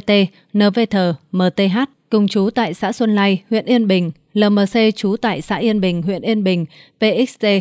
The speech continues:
trú tại xã Thịnh Hưng, huyện Yên Bình, F N L, N G M cùng chú thành phố Yên Bái. Ba người bị thương đang được điều trị tại bệnh viện là N V T, trú tại xã Tân Nguyên, huyện Yên Bình, F M G, trú tại xã Đại Đồng, huyện Yên Bình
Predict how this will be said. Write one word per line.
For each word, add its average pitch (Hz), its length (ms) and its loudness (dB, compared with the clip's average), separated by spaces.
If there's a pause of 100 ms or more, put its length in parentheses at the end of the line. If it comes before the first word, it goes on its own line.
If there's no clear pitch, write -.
(240)
trú 208 240 -2
tại 214 200 -2
xã 208 180 -6
Thịnh 240 180 -4
Hưng, 220 240 0
huyện 214 200 -2
Yên 214 220 -2
Bình, 185 220 0 (420)
F 214 180 2
N 202 180 4
L, 196 40 4 (440)
N 202 200 4
G - 100 0
M 196 80 4 (320)
cùng 208 200 2
chú 202 240 0
thành 202 280 -4
phố 190 220 -2
Yên 196 240 0
Bái. 185 300 0 (600)
Ba 254 160 2
người 233 160 2
bị 202 140 2
thương 240 260 0
đang 220 180 0
được 196 100 -2
điều 190 160 -2
trị 196 180 -6
tại 196 160 -6
bệnh 220 200 -4
viện 196 240 -2 (280)
là 202 200 2
N 202 80 2
V 202 220 0 (100)
T, 214 60 0 (380)
trú 220 260 0
tại 220 180 -2
xã 208 180 -4
Tân 208 260 -2
Nguyên, 208 220 0
huyện 202 220 -2
Yên 220 200 -2
Bình, 180 220 2 (480)
F 208 140 4
M 202 80 4 (140)
G, 208 40 2 (320)
trú 220 260 2
tại 233 160 -2
xã 214 200 -4
Đại 226 160 -2
Đồng, 190 260 0
huyện 180 220 -4
Yên 220 220 0
Bình 180 220 0